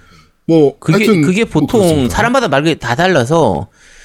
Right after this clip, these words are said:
Speaker 2: 이 게임들 중에서 걷는 모션을 게임에 집어넣은 게임도 있고요. 그러니까 이렇게 사람 걷듯이 이렇게 왔다 갔다 하는 거. 그게 파크라이가 그렇거든요. 파크라이는 사람 걷는 것처럼 이렇게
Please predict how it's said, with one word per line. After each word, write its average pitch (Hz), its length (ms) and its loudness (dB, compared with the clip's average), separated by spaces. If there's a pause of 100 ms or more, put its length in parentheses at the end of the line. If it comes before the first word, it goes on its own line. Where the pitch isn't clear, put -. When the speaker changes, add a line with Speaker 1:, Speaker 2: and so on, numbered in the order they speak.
Speaker 2:
이 147 260 -2
게임들 240 320 0
중에서 156 320 -4
걷는 196 720 2
모션을 170 840 2
게임에 160 340 0
집어넣은 180 640 0
게임도 98 300 -2
있고요. 90 480 -4 (360)
그러니까 123 200 -2
이렇게 113 200 0
사람 165 300 -2
걷듯이 151 560 -2
이렇게 127 260 -2
왔다 113 300 -2
갔다 131 240 -4
하는 78 100 -10
거. - 40 -12
그게 117 160 -6
파크라이가 262 440 0
그렇거든요. 135 460 -4 (480)
파크라이는 220 420 -4
사람 202 280 -4
걷는 147 340 -4
것처럼 180 320 -4
이렇게 135 300 -4